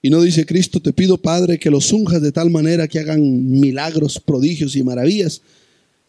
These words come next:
y el mundo crea". Y no me malinterprete a pensar que los milagros no tienen su lugar y su importancia, sí los tienen.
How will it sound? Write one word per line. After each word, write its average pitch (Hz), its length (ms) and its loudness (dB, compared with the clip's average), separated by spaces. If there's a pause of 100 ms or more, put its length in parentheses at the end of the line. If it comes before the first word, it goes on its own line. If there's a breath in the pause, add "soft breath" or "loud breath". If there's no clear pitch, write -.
(240)
y 131 80 2
el 127 80 2
mundo 156 300 2
crea". 107 360 -4 (3750)
Y 202 140 2
no 269 140 4
me 302 100 2
malinterprete 226 720 2
a 208 60 0
pensar 190 580 0
que 190 80 0
los 165 160 2
milagros 190 420 2
no 185 120 2
tienen 185 240 2
su - 180 -4
lugar 160 320 0
y 160 60 2
su - 160 -2
importancia, 147 760 -2
sí - 140 -8
los 139 180 -4
tienen. 127 340 -4